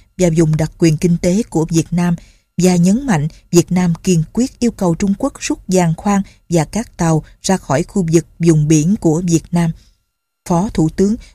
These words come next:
Bộ trưởng Bộ Ngoại giao Phạm Bình Minh cũng thông báo những nỗ lực ngoại giao của Việt Nam trong việc làm giảm căng thẳng hiện nay. Các ngoại trưởng của ba nước này bày tỏ quan tâm về tình hình hiện nay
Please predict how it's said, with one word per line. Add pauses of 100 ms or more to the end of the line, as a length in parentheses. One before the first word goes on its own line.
Bộ
trưởng
Bộ
Ngoại
giao
Phạm
Bình
Minh (320)
cũng
thông
báo
những
nỗ
lực
ngoại
giao
của
Việt
Nam (300)
trong
việc
làm
giảm
căng
thẳng
hiện
nay. (580)
Các
ngoại
trưởng
của
ba
nước
này (220)
bày
tỏ
quan
tâm
về
tình
hình
hiện
nay